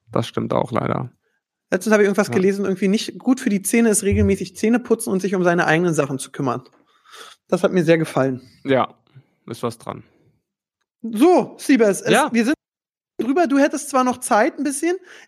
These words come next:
Speaker 2: ich leider aber nicht.
Speaker 1: Ja.
Speaker 2: Äh, dann bin ich der Buhmann.
Speaker 1: Dann bist du der
Speaker 2: Aber wir
Speaker 1: Buhmann.
Speaker 2: haben eine
Speaker 1: Schön.
Speaker 2: Fo-, ja, wir haben eine Folge Hauptsache Podcast rausgehauen, hatten viele Themen.
Speaker 1: Auf jeden Fall. Ich
Speaker 2: Wir
Speaker 1: glaub, da
Speaker 2: hören
Speaker 1: wir
Speaker 2: uns
Speaker 1: heute nicht so viel um heißen Brei rumgeredet haben,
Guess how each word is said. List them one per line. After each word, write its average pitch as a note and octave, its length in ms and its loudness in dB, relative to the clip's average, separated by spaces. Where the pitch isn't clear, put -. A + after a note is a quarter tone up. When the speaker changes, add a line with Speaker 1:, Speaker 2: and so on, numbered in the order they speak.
Speaker 2:
ich - 240 0
leider B3+ 320 2
aber A3+ 160 0
nicht. B3+ 400 -4
Speaker 1:
Ja. A3+ 460 0
Speaker 2:
Äh, A3+ 60 -4
dann A3+ 140 -4
bin B3 100 -2
ich - 240 -12
der A#3+ 100 -2
Buhmann. F3+ 280 -4
Speaker 1:
Dann G3 120 2
bist A3+ 120 -2
du D4 60 2
der B3 100 4
Speaker 2:
Aber A#3 100 0
wir A3+ 120 2
Speaker 1:
Buhmann. B3 120 2
Speaker 2:
haben F#4+ 100 0
eine F4+ 100 0
Speaker 1:
Schön. - 100 -4
Speaker 2:
Fo-, A3 120 -10
ja, A3+ 200 -2
wir A3+ 180 0
haben D4+ 120 2
eine F4+ 100 2
Folge D4 280 2
Hauptsache C#4 340 -2
Podcast B3 480 -4
rausgehauen, A3+ 580 0
hatten A#3 220 -4
viele C#4 320 -2
Themen. A#3 320 -6
Speaker 1:
Auf D3 120 -4
jeden F3+ 120 0
Fall. F#3+ 140 2
Ich D#3 80 -6
Speaker 2:
Wir - 20 -18
Speaker 1:
glaub, G3 160 4
da A#3+ 60 0
Speaker 2:
hören F#3+ 100 4
Speaker 1:
wir F3+ 80 2
Speaker 2:
uns E3 80 2
Speaker 1:
heute G3 180 0
nicht F#3+ 160 -4
so F#3 80 -14
viel F3 220 -10
um E3 120 -6
heißen E3 280 -4
Brei E3+ 200 2
rumgeredet C3+ 680 0
haben, C#3 420 2